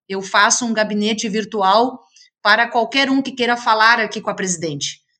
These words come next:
Então, é uma, é uma, é uma maneira de aproximar a gestão dos profissionais. Eu quero que os profissionais se sint-, o, trazer o sentimento de pertencimento. Nós perdemos isso.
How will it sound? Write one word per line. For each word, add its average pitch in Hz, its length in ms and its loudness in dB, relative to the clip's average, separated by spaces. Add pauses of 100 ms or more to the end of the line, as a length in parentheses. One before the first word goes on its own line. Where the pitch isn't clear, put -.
(180)
Então, 185 320 0
é 226 40 2
uma, 220 240 4
é 208 140 -2
uma, 208 240 2
é 214 100 -2
uma 202 240 0
maneira 202 560 0
de 214 280 -2
aproximar 240 840 2 (320)
a 190 140 -2
gestão 233 640 0 (180)
dos 208 140 -4
profissionais. 190 720 -2
Eu 185 120 -8
quero 233 200 0
que 247 60 -10
os 240 80 -6
profissionais 233 640 -2 (280)
se 220 180 -2
sint-, 247 420 0 (420)
o, 202 320 -2
trazer 226 440 2
o 233 180 -6
sentimento 233 520 -2
de 240 100 -6
pertencimento. 233 1040 -2
Nós 196 220 -4
perdemos 214 580 0
isso. - 320 -4